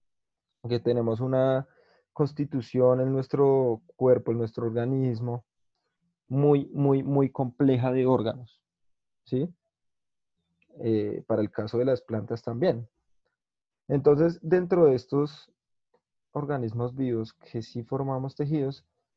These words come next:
encontramos los dos grupos más complejos, ¿cierto? Y que tienen un desarrollo más complejo que los demás seres vivos. Y son las plantas, el reino vegetal,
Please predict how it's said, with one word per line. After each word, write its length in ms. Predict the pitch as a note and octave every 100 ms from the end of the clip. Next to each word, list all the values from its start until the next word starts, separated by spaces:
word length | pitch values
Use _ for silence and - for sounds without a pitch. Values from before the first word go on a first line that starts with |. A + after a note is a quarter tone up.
| _
encontramos 500 | - B2 B2 B2 A#2+
los 220 | B2 D#3 C#3
dos 200 | C3 A#2+
grupos 480 | C3 C3 C3+ C3+ _ _ _ _ _ _ _ _ _
más 320 | C3 C3+ C3
complejos, 840 | - C#3 C3+ - C3 A#2 B2 D#3 _ _
¿cierto? 340 | _ A#2+ A#2 D3
Y 60 | D3+
que 140 | C3
tienen 260 | B2+ A#2 A#2
un 120 | A#2+
desarrollo 520 | B2 C#3 B2+ A#2 A#2
más 240 | A#2 A#2+
complejo 580 | - B2 A#2 B2+ A#2+ B2 - - - _ _ _
que 80 | B2+
los 100 | C3
demás 280 | B2 A2+
seres 240 | G#2+ A2 A#2+
vivos. 400 | G3 D3 - _ _ _ _
Y 120 | - A2
son 320 | A2+ G#2+ A2 _ _ _ _ _ _ _ _ A2+
las 180 | A#2 A2
plantas, 500 | - C#3+ C3 - E3
el 100 | C3
reino 280 | A#2+ A2+ A2+
vegetal, 560 | C3 C#3+ D3 C3 C#3